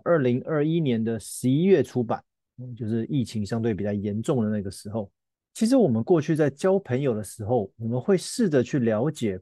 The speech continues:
朋友的个性，让未来的相处能够更为融洽。一样的道理，在职场上面，我们会尝试去了解工作内容，了解公司的环境，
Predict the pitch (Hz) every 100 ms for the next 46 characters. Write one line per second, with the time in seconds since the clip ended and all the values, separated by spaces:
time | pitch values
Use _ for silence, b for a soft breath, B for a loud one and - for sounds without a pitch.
0 | - 120 156 107 107 139 135 104 127 98
1 | _ _ _ - 170 160 170 190 147 135
2 | 139 - 170 180 - 131 104 101 110 127
3 | 120 147 117 107 104 98 104 - 104 -
4 | _ _ _ _ _ _ _ _ _ _
5 | _ _ - 143 208 160 175 147 107 -
6 | _ 196 175 - 170 190 170 113 143 135
7 | 135 104 _ - 123 131 190 185 - 113
8 | 139 - 143 151 120 113 135 135 107 95
9 | - 147 151 147 170 165 127 120 127 135
10 | b _ 110 113 127 107 95 - 131 123
11 | 139 127 107 - 98 117 180 135